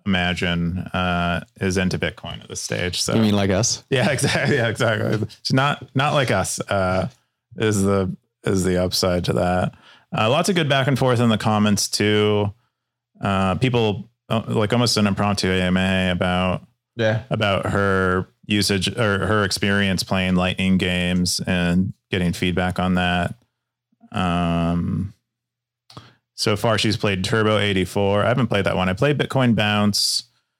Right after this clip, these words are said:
Speaker 1: and I think I've played Lightning Crush. I haven't played Sats yet, um, but I, I haven't played a lot of these. I should play more of them.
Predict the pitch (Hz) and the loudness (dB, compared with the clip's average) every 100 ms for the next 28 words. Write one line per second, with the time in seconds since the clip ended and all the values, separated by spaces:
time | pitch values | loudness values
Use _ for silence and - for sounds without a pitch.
0 | _ _ _ _ - - 98 92 92 92 | _ _ _ _ -10 -2 0 2 2 2
1 | 90 90 90 87 - - - 113 127 - | 2 2 2 2 -2 -6 -4 0 0 0
2 | 107 98 92 90 90 87 85 80 - - | 0 2 0 0 0 0 0 0 0 -2
3 | - - 113 170 127 120 107 95 - _ | -4 -2 0 0 2 2 2 0 -4 _
4 | - - 104 95 85 - - - - - | -6 -2 0 0 -2 -2 -4 -2 -2 -4
5 | - _ - - - 104 87 80 78 _ | -6 _ -20 -20 -6 -2 0 0 -4 _
6 | _ - 87 80 80 80 80 85 - _ | _ -8 -4 -2 -2 -2 -2 -4 -8 _
7 | _ _ _ - 98 101 - 104 143 170 | _ _ _ -2 -2 -2 -4 -2 0 0
8 | 143 113 110 101 73 73 - 95 92 107 | 0 0 2 0 -2 -4 -2 -2 0 -2
9 | 98 101 95 80 80 82 82 | -2 0 0 0 -2 -4 -6